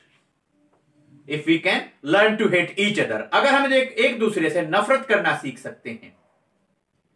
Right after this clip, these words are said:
तो क्या हो सकता है? We can learn to love each other also। तो हम एक दूसरे से प्यार करना भी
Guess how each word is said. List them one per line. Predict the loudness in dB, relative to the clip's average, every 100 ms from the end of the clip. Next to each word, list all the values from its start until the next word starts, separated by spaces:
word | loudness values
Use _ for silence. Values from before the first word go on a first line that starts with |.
| _ _ _ _ _ _ _ _ _ _ _
तो | 2 2
क्या | 2 -6 2 4
हो | 4
सकता | -2 -4 -2
है? | 0 -2 -6 -20 _ -10 -4
We | -2 -2 -4
can | -4 -4 -12 _ -10
learn | 2 6 6 2 -6
to | -12 -2
love | 0 0 -2 _ _ -4
each | -2 -2 -4
other | -6 -6 -10 _ 4
also। | 4 4 -8 -18 _ _ _ _ _ _ 2
तो |
हम | 4 4
एक | 2 2
दूसरे | -2 -4
से | -6
प्यार | -4 2 2
करना | 4 2 2
भी | 2